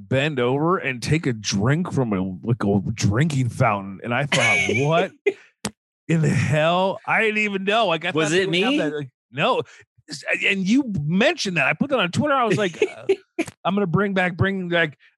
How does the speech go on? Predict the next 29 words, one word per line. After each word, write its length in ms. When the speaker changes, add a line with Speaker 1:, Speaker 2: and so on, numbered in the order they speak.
Speaker 1:
I 100
can't 320
think 140
of 140
anything 400
worse 300
than 160
drinking 340
out 120
of 80
a 60
drinking 440
fountain 320
right 200
now. 160
But 180
then 160
you 140
disagreed 560
on 140
Twitter. 220
You're 160
like, 220
"Yeah, 160
man, 240
I'm 160
into 240
drinking 420
fountains." 640